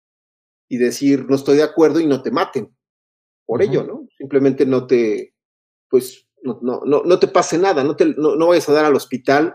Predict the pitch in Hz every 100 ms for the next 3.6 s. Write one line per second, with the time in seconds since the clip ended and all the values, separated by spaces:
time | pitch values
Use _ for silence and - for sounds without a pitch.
0 | _ - 113 110 113 160 147 170 180 _
1 | _ 139 143 170 170 185 240 254 139 -
2 | _ _ _ _ - - 139 127 147 139
3 | 135 - - 135 127 -